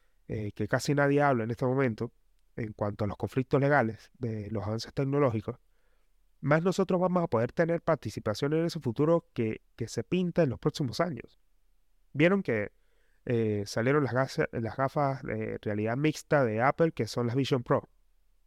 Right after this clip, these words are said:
Estas gafas, eh,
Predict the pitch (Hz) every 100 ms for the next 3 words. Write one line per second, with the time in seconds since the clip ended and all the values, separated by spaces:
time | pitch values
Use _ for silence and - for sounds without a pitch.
0 | _ _ _ _ _ _ _ _ _ _
1 | 165 - 214 220 220 226 196 - _ 131
2 | 113 107